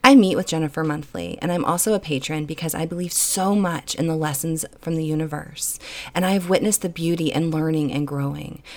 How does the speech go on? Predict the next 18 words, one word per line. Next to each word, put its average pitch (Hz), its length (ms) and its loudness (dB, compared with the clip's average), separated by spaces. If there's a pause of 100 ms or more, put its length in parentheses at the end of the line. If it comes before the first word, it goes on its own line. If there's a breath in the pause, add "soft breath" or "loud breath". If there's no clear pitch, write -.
(120 loud breath)
the 185 100 -2
beauty 196 360 2
in 175 140 2
overcoming 165 680 2
and 139 120 -2
smashing 156 800 0
the 165 140 -4
many 175 300 2
bubbles 156 400 0
of 151 140 -6
conditioning 139 580 -2
that 151 180 -4
I 143 60 0
succumbed 151 440 -6
to 156 140 -6
in 151 100 -4
my 143 120 -4
past. - 680 -12